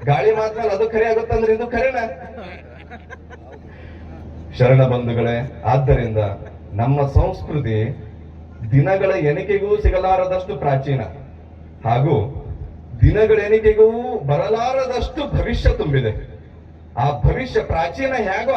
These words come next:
ಆಗೋಯ್ತು, ಭವಿಷ್ಯ ನಿಮ್ಮ ಕೈ ಒಳಗದ. ಲವ್ ಜಿಹಾದ್ ಎಲ್ಲೋ ನಡೀತು ಸ್ವಾಮಿ, ಅದೇನು ಬಹಳ ದೂರ ಇಲ್ಲ, ನಾಳೆ ನಮ್ಮ ಮಗಳಿಗೂ ನಿಮ್ಮೆಲ್ಲರ ಮಕ್ಕಳಿಗೂ ಆಗಬಹುದು.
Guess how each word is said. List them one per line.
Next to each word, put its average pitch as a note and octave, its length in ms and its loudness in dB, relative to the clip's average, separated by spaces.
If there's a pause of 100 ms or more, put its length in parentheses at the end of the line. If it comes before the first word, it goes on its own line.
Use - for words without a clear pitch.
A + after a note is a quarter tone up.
ಆಗೋಯ್ತು, G3+ 440 -2 (540)
ಭವಿಷ್ಯ G3+ 540 2
ನಿಮ್ಮ F3 300 -4
ಕೈ D#3+ 180 0
ಒಳಗದ. A2+ 400 2 (920)
ಲವ್ D3+ 240 2
ಜಿಹಾದ್ F#3 340 -2
ಎಲ್ಲೋ E3 300 0
ನಡೀತು G3 380 -2
ಸ್ವಾಮಿ, F3+ 360 -4
ಅದೇನು E3 340 -4
ಬಹಳ D#3+ 280 -2 (140)
ದೂರ F3 120 -4
ಇಲ್ಲ, D#3+ 300 -2
ನಾಳೆ D3+ 320 -4
ನಮ್ಮ C3 300 -4
ಮಗಳಿಗೂ E3+ 480 -4
ನಿಮ್ಮೆಲ್ಲರ E3+ 460 -2
ಮಕ್ಕಳಿಗೂ F#3 440 -6
ಆಗಬಹುದು. D#3+ 480 -6